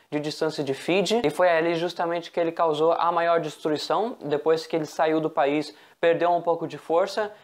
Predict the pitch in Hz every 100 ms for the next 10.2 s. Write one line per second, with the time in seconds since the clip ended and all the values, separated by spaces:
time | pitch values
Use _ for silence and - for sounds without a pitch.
0 | _ 165 165 - 196 220 214 190 190 180
1 | 170 175 165 156 180 185 170 - 160 190
2 | 190 - - 160 170 165 165 160 156 151
3 | 156 151 151 151 165 170 151 156 151 165
4 | 151 151 165 - 151 151 151 156 151 170
5 | - 147 117 107 - _ - 190 233 185
6 | 196 247 214 208 208 202 196 190 185 190
7 | 202 - 196 165 170 185 190 190 - 180
8 | 175 185 175 160 180 - 185 185 202 147
9 | 165 208 - 165 160 - 151 135 131 175
10 | 202 202